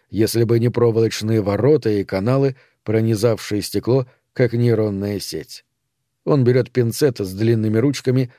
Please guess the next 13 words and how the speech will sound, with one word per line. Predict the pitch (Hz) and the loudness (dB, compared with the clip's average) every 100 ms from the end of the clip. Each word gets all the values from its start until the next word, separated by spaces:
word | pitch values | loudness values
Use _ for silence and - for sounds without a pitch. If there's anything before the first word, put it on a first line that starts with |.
| _ _ _ | _ _ _
и | 101 | 0
рассеянно | 110 120 120 156 156 139 | 2 2 2 2 4 4
начинает | 123 123 131 139 120 | 2 2 2 2 2
отламывать | 117 131 131 123 120 - | 2 2 2 0 -2 -2
корешки | 117 107 - 117 117 - | -2 -2 -4 -4 -4 -2
у | 117 | -2
основания. | 107 113 110 98 87 82 78 65 _ _ _ _ _ _ _ _ | -2 -4 -4 -2 -4 -6 -14 -18 _ _ _ _ _ _ _ _
Там, | - 123 113 | 0 2 2
на | 110 | -2
стене, | 101 - 117 135 127 _ _ _ _ | -4 -2 0 0 -2 _ _ _ _
картина | - 110 - 120 113 | -2 -2 0 0 2
Лео | 107 113 113 107 101 _ - | 2 4 4 0 -4 _ -6
Барбакан | 95 107 92 95 - 120 120 | -2 0 0 -2 0 -2 -2